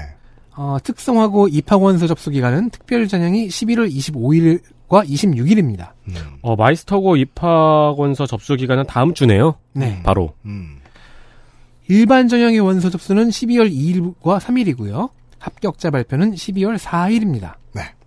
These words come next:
Speaker 1: 마이스터고의 접수 기간이 바로 다-, 다음 주 멀지 않았습니다. 학부모, 학생 여러분,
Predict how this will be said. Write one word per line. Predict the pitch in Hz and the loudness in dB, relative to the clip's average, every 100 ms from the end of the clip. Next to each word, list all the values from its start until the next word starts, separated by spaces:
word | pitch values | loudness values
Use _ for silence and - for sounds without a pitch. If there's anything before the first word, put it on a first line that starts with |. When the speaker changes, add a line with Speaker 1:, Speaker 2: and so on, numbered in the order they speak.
| _ - _ _ - | _ -20 _ _ -2
Speaker 1:
마이스터고의 | 143 233 - 277 254 247 | 0 0 2 0 2 2
접수 | 202 - 185 | 2 -2 -6
기간이 | 147 147 | -4 -2
바로 | 147 143 | -2 -2
다-, | 139 - | -2 -2
다음 | 165 202 | -2 -2
주 | - 214 156 | -2 -2 0
멀지 | 131 151 160 | -2 -2 -2
않았습니다. | 139 - 151 160 147 | -4 -4 -4 -2 -4
학부모, | - 160 180 160 156 | -6 -8 -4 -2 -2
학생 | 147 - 175 | -4 -6 -4
여러분, | 175 247 | 0 0